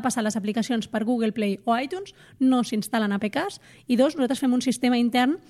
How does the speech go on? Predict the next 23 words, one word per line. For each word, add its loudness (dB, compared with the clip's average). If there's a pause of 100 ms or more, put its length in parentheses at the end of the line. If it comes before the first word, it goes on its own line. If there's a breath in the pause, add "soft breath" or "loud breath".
(160 soft breath)
de 4
validació 0
d'aplicacions. -2 (300 soft breath)
Perquè 0 (440 loud breath)
jo 6
no 4
vull 2
que 2
tu 2
entres 2
en 2
un 2
sistema 2
de 2
Ginap, 0
encara 4
que 6
no 4
posi 2
Ginap, -2
encara 0
que -2
posi 0